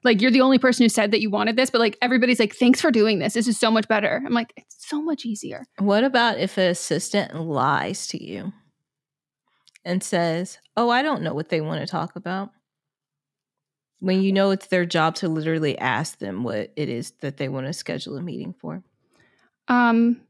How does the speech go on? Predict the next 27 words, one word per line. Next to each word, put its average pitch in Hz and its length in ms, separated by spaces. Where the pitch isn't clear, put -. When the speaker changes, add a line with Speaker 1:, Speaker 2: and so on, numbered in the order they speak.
Speaker 1:
then 240 180
they'd 240 200
go 233 80
on 233 160
my 226 260
shit - 440
list. 240 400
And, 247 140
like, 233 320
me 269 320
and 415 100
assistants 339 540
are 254 120
like 233 180
that. - 220
Like, 233 320
I 277 240
love 254 320
a 262 80
fucking 233 340
assistant. 233 440
Like, 240 120
an 233 80
assistant 277 540
and 254 100
I, 254 420
not, 269 240